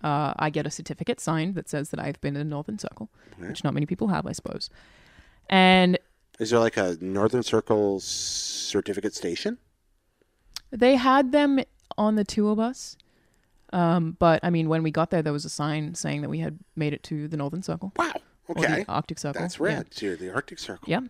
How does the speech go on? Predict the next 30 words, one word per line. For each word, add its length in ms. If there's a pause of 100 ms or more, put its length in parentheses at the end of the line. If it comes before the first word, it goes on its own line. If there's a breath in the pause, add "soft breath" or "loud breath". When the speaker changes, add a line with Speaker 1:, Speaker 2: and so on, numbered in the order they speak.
Speaker 1:
which 180
was 140
really 180
cool. 380
Um, 420
and 360
the, 420 (540)
I 60
step 260
outside, 520
and 120
I 60
should 180
mention 220
I 40
have 180
really 220
bad 220
asthma. 260
I 80
mentioned 320
this 140
when 100
I 60
was 120
on 60
the 80
previous 320
episode. 400
Um, 320